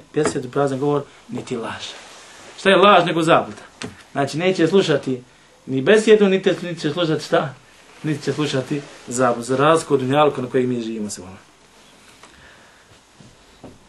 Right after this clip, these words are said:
Ili, na primjer, kad ti rekao, „Davud je ono što zna,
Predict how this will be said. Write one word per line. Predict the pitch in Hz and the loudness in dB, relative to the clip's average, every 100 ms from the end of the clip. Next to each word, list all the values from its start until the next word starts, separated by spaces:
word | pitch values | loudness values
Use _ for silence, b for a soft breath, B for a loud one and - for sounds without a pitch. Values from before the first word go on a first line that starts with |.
| _ _ - | _ _ -4
Ili, | 165 | 2
na | 202 | 4
primjer, | 233 233 | 4 4
kad | 214 | 4
ti | 220 | 4
rekao, | 202 - 123 104 - _ _ b b b b | 4 4 -2 -8 -16 _ _ b b b b
„Davud | 135 190 226 233 196 | 4 6 6 6 6
je | 190 | 6
ono | 208 233 220 190 | 6 6 6 4
što | 185 | 4
zna, | 165 208 | 2 2